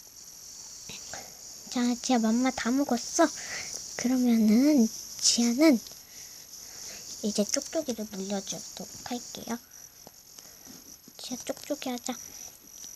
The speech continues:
이렇게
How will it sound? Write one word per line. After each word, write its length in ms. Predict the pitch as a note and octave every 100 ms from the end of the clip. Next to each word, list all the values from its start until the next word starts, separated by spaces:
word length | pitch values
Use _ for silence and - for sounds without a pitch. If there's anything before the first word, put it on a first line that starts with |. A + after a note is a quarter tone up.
| - - - - - - - - - - - - - - - - - - - - - - - - - - - - - -
이렇게 640 | G#3+ G3 - - - C#4